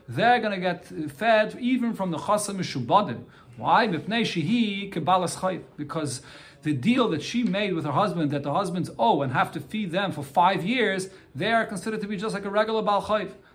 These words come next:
The halacha of the mezainis of the Ksubah,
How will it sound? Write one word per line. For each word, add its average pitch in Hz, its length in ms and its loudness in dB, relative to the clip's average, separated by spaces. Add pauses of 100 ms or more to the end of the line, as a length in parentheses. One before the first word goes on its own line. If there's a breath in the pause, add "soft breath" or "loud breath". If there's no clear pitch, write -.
The - 100 -6
halacha 175 640 2
of 147 100 -2
the 170 60 0
mezainis 165 440 0
of 156 80 -4
the 165 80 -4
Ksubah, 170 840 0